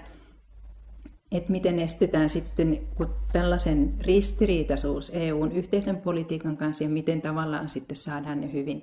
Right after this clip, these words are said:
toimimaan yhdessä. Parhaimmillaan ne tietysti tukee E U:ta, koska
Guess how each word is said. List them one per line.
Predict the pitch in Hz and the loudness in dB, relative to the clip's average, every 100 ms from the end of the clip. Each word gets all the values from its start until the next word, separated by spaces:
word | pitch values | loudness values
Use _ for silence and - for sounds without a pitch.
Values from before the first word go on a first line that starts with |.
| - | -4
toimimaan | 156 147 147 147 147 | -4 -2 -4 -4 -4
yhdessä. | 156 151 156 - - - - - - - | -6 -6 -8 -10 -12 -18 -20 -20 -20 0
Parhaimmillaan | 185 180 185 170 170 170 - 165 175 175 | 2 2 0 0 0 -4 -4 -4 -2 -2
ne | 190 - - - | -2 -6 -8 2
tietysti | 190 185 - 196 - - | 4 2 -2 -4 -4 -2
tukee | 233 233 233 175 165 160 - _ _ - | 2 2 2 -2 -2 -6 -12 _ _ 2
E | 185 185 | 2 2
U:ta, | 180 170 170 160 | 0 -2 -2 -4
koska | 180 165 - 165 | -4 -6 -4 -4